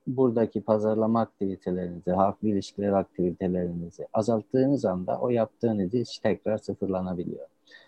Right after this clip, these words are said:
Avustralya, Şili, buna benzer ülkelere baktığınız zaman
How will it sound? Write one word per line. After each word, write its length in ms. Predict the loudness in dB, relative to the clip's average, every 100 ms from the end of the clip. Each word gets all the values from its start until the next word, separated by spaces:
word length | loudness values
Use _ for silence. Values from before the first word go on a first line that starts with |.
| _
Avustralya, 880 | -2 0 -2 -2 0 0 -2 -4 -6 -10 _ _ _ _ _
Şili, 680 | -16 -2 2 2 2 -2 -2
buna 240 | -2 0
benzer 320 | -2 -2 -2
ülkelere 640 | -2 -4 -2 -2 0 0 0 -4 -4
baktığınız 560 | -2 -2 -4 -2 -2 -4
zaman 340 | -4 -4 -6